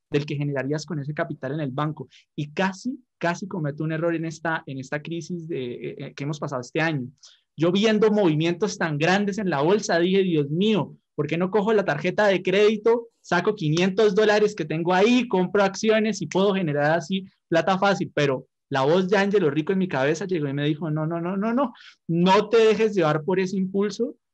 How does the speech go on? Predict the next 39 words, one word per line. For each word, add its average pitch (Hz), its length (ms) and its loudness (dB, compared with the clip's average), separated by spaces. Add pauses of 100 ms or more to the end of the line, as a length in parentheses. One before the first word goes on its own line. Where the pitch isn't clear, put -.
porque 151 280 0
tú 175 180 0
no 196 140 2
eres 196 260 2
un 196 160 0
buen 190 220 0
piloto, 202 400 0
no 196 80 0
eres 180 180 -2
un 185 100 0
buen 180 200 2
navegante 151 520 0
para 170 200 -2
navegar 127 500 -2
por 147 160 -2
esas 147 300 -4
aguas. 143 400 -4 (300)
Primero 156 380 0
la 196 100 2
educación 160 480 -2
y 185 60 -2
la 196 60 -2
inversión", 180 460 -4
y 156 60 -2
con 139 160 -6
ese 139 160 -6
impulso 190 400 -4
lo 190 120 -2
que 202 160 2
hice 202 300 -2 (260)
fue 151 140 0
sacar 185 380 0
esa, 196 280 -2
eh, 160 140 -2
tarjeta 175 480 0
de 185 140 2
esos 185 180 -6
quinientos 147 340 -6
dólares 170 400 2